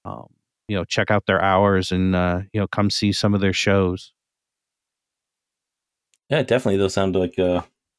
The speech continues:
Speaker 2: a great place to be. And if, uh, I'll see if I can, uh, get out one Thursday, uh, check out the open house for sure.
Speaker 1: That'd be great.
Speaker 2: Cool. And where can people, uh, see what you're working on?
Speaker 1: I'm pretty big on, uh,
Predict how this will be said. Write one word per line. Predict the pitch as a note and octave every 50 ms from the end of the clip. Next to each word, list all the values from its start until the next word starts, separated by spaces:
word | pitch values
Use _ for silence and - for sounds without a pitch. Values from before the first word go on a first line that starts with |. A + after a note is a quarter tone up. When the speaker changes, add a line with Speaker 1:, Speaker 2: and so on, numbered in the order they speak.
| _ _ _ _ _ -
Speaker 2:
a | G2+ G2 F#2 F2+
great | F2 G2 G2 F#2+
place | - G2+ G2 - G2
to | F#2+ G2
be. | G#2+ A#2+ A2 F#2+
And | F2+ F2+ F#2
if, | F2 -
uh, | F#2 F2+ F2+ F2 E2+ - _ _ _ _ _ _ _ -
I'll | E2 E2
see | - - - F#2
if | - -
I | F#2+ F#2
can, | F2+ - - F2+ F2+
uh, | F2+ F2+
get | E2+ F2+ F#2+
out | F#2+ F2+ F2 F#2
one | F#2+ F2+ E2+
Thursday, | - F#2+ G2 G2 F#2 F#2+ F#2 F#2+ G2 - _ _ _ _ _ _ _ -
uh, | F2 F2 E2+ E2
check | - - G2 - F#2+
out | F2+ F2 E2 -
the | F#2 F#2 F#2 F2+ F#2 E2+
open | F2+ E2+ F#2+ F#2
house | F#2+ F2+ F2 -
for | - F2+
sure. | - - F#2 E2 - _ _ _ _ _ _ -
Speaker 1:
That'd | A2 G#2+ G#2+
be | A2+ G#2+
great. | - - A#2+ D#3 F3 - _ _ _ _ _ _ _ _ _ _ _ _ _ _ _ _ _ _ _ _ _ _ _ _ - _ -
Speaker 2:
Cool. | - C#3 A#2 F2+
And | F#2+ G#2 G#2 G#2 G#2+ G#2+ - _ -
where | F#2+ G#2+ A#2 A#2
can | - - G#2
people, | - A2+ G#2+ - A2 A2 A2 G#2+ G#2+ - -
uh, | G2+ G2+ G2+ G2 F#2+
see | - - A2+
what | A2 G#2 -
you're | A2 G#2+
working | G2+ - - E2+ D2
on? | C#2 - _ _ _ _ _ _ _ _ _ _ _ _ -
Speaker 1:
I'm | C#3 C#3+ D3 D#3 D#3+ D#3+ D#3 D3 -
pretty | - - A#3 B3 A#3+ A3 G3+ F3+ D3+ - _ _ _ _ -
big | F3 F3 F3 D#3 C#3
on, | C3 D3 D3 C#3+ C#3+ C#3+ C#3 C3+
uh, | C3 B2+ B2